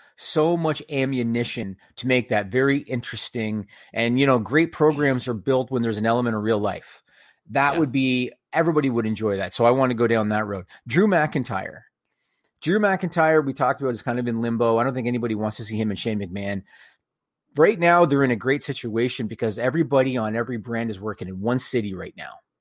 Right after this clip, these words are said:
Speaker 1: right? And they're
Speaker 2: Yeah.
Speaker 1: working essentially one day a week plus pay-per-view.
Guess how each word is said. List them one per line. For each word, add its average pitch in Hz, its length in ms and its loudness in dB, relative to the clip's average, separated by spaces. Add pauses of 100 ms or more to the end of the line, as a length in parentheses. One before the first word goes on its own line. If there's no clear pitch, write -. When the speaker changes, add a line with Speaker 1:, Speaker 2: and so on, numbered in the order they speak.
(100)
Speaker 1:
right? 120 300 2 (240)
And 123 120 2
they're 127 100 6
Speaker 2:
Yeah. 127 60 6
Speaker 1:
working 127 280 4
essentially 131 500 2
one 135 280 2
day 127 160 4
a 117 80 4
week 113 340 -2 (180)
plus 117 140 -4
pay-per-view. 92 540 -4